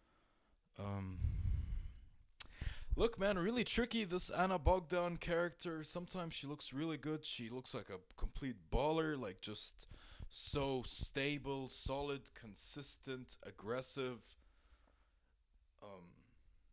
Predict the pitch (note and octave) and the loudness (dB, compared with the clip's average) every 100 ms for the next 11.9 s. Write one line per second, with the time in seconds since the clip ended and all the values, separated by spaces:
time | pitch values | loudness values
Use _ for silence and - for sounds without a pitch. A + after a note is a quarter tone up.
0 | _ _ _ _ _ - - - - - | _ _ _ _ _ -20 -16 -14 -14 -20
1 | - - G#2+ A2+ G2+ F#2+ - - - - | -20 -14 -10 -8 -10 -12 -14 -16 -16 -16
2 | - - - - - - - - _ A2+ | -14 -6 -2 -2 -4 -12 -20 -20 _ -8
3 | C3 A#2+ C3 D3 D#3 C3+ D3+ E3+ F#3+ - | -6 -6 -2 0 0 0 -2 0 0 0
4 | D#3 D3 B2+ C3+ C3+ A2+ B2+ C3+ D#3 C#3 | 0 -2 -2 -2 -2 -4 -2 -2 -2 -4
5 | C#3 - - B2+ C3 B2+ - - C3+ C3 | -4 -4 -4 -2 -2 -4 -4 -4 -2 0
6 | B2+ B2 A#2 - - _ _ _ _ _ | 0 -2 -6 -14 -18 _ _ _ _ _
7 | _ _ _ _ _ _ _ _ _ _ | _ _ _ _ _ _ _ _ _ _
8 | _ _ - _ - - _ - A2 A2 | _ _ -20 _ -20 -20 _ -12 -6 -2
9 | G2+ - G#2+ G#2 A2+ G#2+ G2 - A2+ A2 | 0 2 4 4 4 4 8 10 10 10
10 | G2 - - A2 G2+ F#2+ G#2 A2 B2+ A#2+ | 4 8 8 8 4 0 0 2 2 2
11 | A#2+ A#2 - - - A#2 A2+ A#2 | 0 0 -2 -2 -2 -2 0 -2